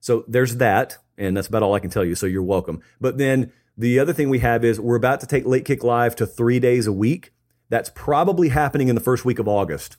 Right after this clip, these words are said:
so that's not far away. And so we'll have that. I'm still trying to figure out how I wanna do the Q and A. I think I'll still do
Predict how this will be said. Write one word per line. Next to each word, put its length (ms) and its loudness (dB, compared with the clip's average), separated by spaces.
so 120 -8
that's 200 0
not 320 -2
far 180 2
away. 380 0
And 200 -4
so 200 2
we'll 280 2
have 280 -2
that. 400 2
I'm 100 -6
still 260 -2
trying 240 -2
to 40 -4
figure 360 0
out 140 0
how 180 2
I 20 2
wanna 200 2
do 100 2
the 100 0
Q 240 0
and 80 0
A. 200 2
I 120 -4
think 300 -2
I'll 160 0
still 380 0
do 440 2